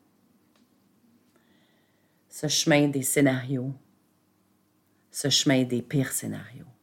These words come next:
Ce que je nous invite à faire, ce que je vous invite à faire également,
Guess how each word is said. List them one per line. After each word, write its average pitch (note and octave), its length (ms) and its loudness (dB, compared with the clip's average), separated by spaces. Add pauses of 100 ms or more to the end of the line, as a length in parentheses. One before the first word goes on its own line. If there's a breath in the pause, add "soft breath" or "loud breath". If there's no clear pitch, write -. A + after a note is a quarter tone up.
(1800 soft breath)
Ce - 120 -8
que E3+ 80 4
je D#3 140 4
nous D#3 160 6
invite D#3 300 2
à C#3+ 80 -2
faire, A#2 540 -14 (420)
ce - 100 -8
que E3+ 120 0
je C3+ 140 -2
vous E3 300 2
invite C3 340 0
à B2 60 -6
faire B2 540 -12
également, A#2+ 540 -6